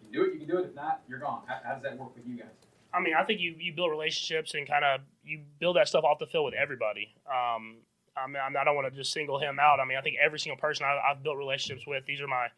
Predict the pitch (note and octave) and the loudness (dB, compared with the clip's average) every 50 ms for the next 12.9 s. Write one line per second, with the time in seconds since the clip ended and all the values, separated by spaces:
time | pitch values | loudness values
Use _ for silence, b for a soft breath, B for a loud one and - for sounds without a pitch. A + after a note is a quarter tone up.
0 | _ _ _ _ - - E3+ E3 D#3+ D3+ D3 D#3 D3 C#3 C#3 C3+ C3+ C3 - C#3+ | _ _ _ _ 2 4 6 6 6 4 2 0 0 0 0 -4 -6 -4 2 4
1 | C3 C3 C3+ - C3+ C3 C3+ C3+ - D3+ C#3 C#3 C#3 D3 C3+ - C#3 C#3 C#3+ C3 | 4 4 4 2 -2 -6 -4 0 2 2 2 2 0 -4 -2 -2 -2 -2 -2 0
2 | - D3 C#3+ C#3 C3 B2 B2+ C#3 C#3 C3+ B2+ - C3 B2+ B2+ C3 C3 C3+ C#3 C3+ | 0 0 0 0 -4 -2 -2 -2 -2 -2 -4 -8 -10 -8 -6 -4 -2 -2 -2 -2
3 | C3+ C3+ B2 A#2 B2+ C3 C3+ C3 A#2 G#2+ - b b b b b b D3 C3+ - | -4 -8 -4 0 0 0 0 0 -4 -6 -8 b b b b b b -2 4 6
4 | C#3 C#3 C#3+ D3 C#3+ C3 B2 C#3+ D3 D#3 D3+ D3 C3+ - D#3 D3+ D3 C#3 B2 - | 8 8 8 8 6 6 4 4 4 4 0 -2 0 0 0 0 0 -2 -4 -4
5 | D3 D3 C#3+ B2+ A#2+ A#2+ A#2 B2 B2 C3 B2+ - - D#3+ D3+ C#3+ C3+ C#3 C3+ - | -2 -2 0 -2 -2 -2 -2 0 0 0 -2 -2 -2 2 2 2 2 2 -2 -2
6 | - D#3+ D3+ D3 C#3+ C#3 C#3 C#3 C#3 C3+ C#3 C3+ C3+ C3 - D3+ C#3+ C#3+ C3+ B2+ | 0 0 0 -2 -4 -6 -6 -6 -6 -8 -8 -8 -6 -4 -2 -2 -2 -2 -4 -6
7 | - - D3+ D#3 D#3 D3 C#3 C#3+ D3 D3+ D#3+ D#3 D#3 D3 D3 C#3+ C#3+ C#3 C3+ C3+ | -6 -4 -4 -4 -4 -4 -6 -6 -2 0 0 2 2 2 2 2 2 2 0 -4
8 | C3 b b b b b b b b - D#3 D3 C#3+ - - - - D#3+ D#3 D#3+ | -10 b b b b b b b b -2 0 0 0 0 0 4 6 6 6 6
9 | D#3 D3+ C#3 B2+ B2 B2 C3+ C3+ B2+ C#3+ D3+ D3 C#3 - C#3 C#3 C3+ - - B2+ | 6 2 0 0 0 -2 -4 -4 -4 -2 -2 -2 -4 -6 -10 -10 -10 -4 2 4
10 | C3+ D3 - - D#3+ D#3+ E3 F3+ F#3+ F#3 b b b b - D3 C#3+ - E3 E3 | 4 4 4 0 -4 -4 -4 -4 -6 -8 b b b b -10 -2 4 6 6 6
11 | D#3+ D#3+ D#3+ D#3+ E3 D3+ C#3+ C#3 - D3+ C#3 D3+ D#3 D#3+ - E3 D#3+ E3 D#3+ D3+ | 6 2 0 0 2 2 2 0 -2 -4 0 0 0 2 4 2 2 2 2 2
12 | C#3+ D3 E3+ D#3+ - - D3 D#3+ E3 E3 - - D#3+ D3+ D3 C#3+ C3+ - | 4 4 4 4 4 6 6 6 6 4 -4 -6 -6 -6 -6 -6 -6 -8